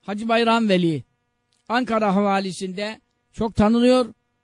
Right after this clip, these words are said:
şöhreti afaka yayılıyor ve, e, müritleri çoğalıyor. Edirne payitaht iken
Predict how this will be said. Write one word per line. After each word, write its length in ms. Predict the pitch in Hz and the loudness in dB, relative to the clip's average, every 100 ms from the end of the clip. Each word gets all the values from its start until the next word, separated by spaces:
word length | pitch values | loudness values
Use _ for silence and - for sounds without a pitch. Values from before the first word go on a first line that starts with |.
| _ | _
şöhreti 460 | - 226 233 220 | -6 -2 -2 -2
afaka 460 | 220 202 208 196 214 | 0 0 -2 -4 -6
yayılıyor 640 | 202 190 208 254 262 247 - _ _ _ | -6 -8 -8 -8 -8 -8 -16 _ _ _
ve, 360 | 180 220 240 233 | 4 6 6 0
e, 280 | 226 220 208 | -8 -8 -8
müritleri 540 | 190 226 254 233 240 240 | -8 -6 -6 -4 -4 2
çoğalıyor. 520 | 269 277 277 196 139 _ _ _ _ _ _ _ _ - | 4 6 4 0 -6 _ _ _ _ _ _ _ _ -6
Edirne 420 | 220 247 262 247 | -4 -2 2 2
payitaht 720 | 185 233 220 269 269 - - _ _ _ _ _ _ _ _ | 2 0 0 -2 -4 -6 -18 _ _ _ _ _ _ _ _
iken 440 | 165 202 220 233 | 0 4 4 0